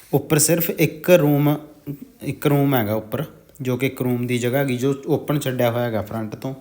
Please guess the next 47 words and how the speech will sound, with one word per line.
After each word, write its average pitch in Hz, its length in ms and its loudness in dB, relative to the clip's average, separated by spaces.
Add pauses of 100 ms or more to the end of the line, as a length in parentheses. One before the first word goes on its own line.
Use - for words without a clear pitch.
(120)
ਉਹ 127 80 -8
ਤੁਹਾਨੂੰ 143 260 -2
ਆਪਾਂ 123 140 -6
ਦਿਖਾਵਾਂਗੇ 120 560 -6
ਕਿਵੇਂ 110 300 -6
ਛੱਡਿਆ 113 320 -4
ਹੋਇਆ 110 140 -2
ਹੈਗਾ। 110 200 -6 (1200)
ਆ 131 80 0
ਵੇਖੋ 123 380 -4 (340)
ਇਹ 131 120 -4
ਬਰਾਂਡਾ 139 380 -2
ਆ 120 60 0
ਗਿਆ, 123 120 -2
ਸਾਈਡ 123 300 0
ਤੇ 120 140 -8
ਉਧਰ 135 160 -4
ਪੋਰਚ 120 380 -2
ਦੇਖ 117 200 -2
ਰਹੇ 120 120 -2
ਹੋ 123 60 -4
ਜੋ 120 100 -2
ਕਿ 127 80 -2
ਟਰੈਕਟਰ 110 480 -4
ਖੜਿਆ। 117 300 -4 (460)
ਇਹ 131 100 2
ਛੋਟਾ 135 280 0
ਬਰਾਂਡਾ 135 500 0
ਆ 113 80 0
ਗਿਆ 117 140 2
ਇੱਕ, 117 200 -4 (120)
ਜੋ 120 140 -2
ਕਿ 127 120 0
ਮੇਨ 117 320 0
ਐਂਟਰੀ 113 320 -4
ਦੇ 117 100 -2
ਮੂਹਰੇ 110 340 -4
ਆ 123 120 -2
ਗਿਆ, 117 160 -6 (400)
ਤੇ 135 80 -2
ਸਾਈਡ 127 360 0
ਤੇ 135 200 2
ਅੱਗੇ 123 280 2 (100)
ਪੌੜੀਆਂ 110 380 -2
ਦੀ 107 100 -4
ਜਗ੍ਹਾ 110 260 -4
ਰਹੇਗੀ। 127 320 -8